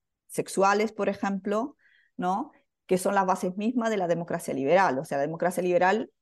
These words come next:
uno de los, de los, digamos, eh, nudos de la democracia liberal es la defensa de los derechos de la minoría,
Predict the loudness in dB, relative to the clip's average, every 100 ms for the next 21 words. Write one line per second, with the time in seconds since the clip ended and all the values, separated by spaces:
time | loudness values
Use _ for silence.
0 | 0 2 4 2 0 -2 0 2 -2 -6
1 | -10 -2 0 2 0 -4 -10 _ 2 4
2 | 2 0 -2 -2 4 6 8 6 6 4
3 | 0 -4 -4 0 2 2 2 2 2 0
4 | -2 -4 -2 -2 -2 -2 -2 0 0 -2
5 | -2 -4 2 2 2 -2 0 0 0 -4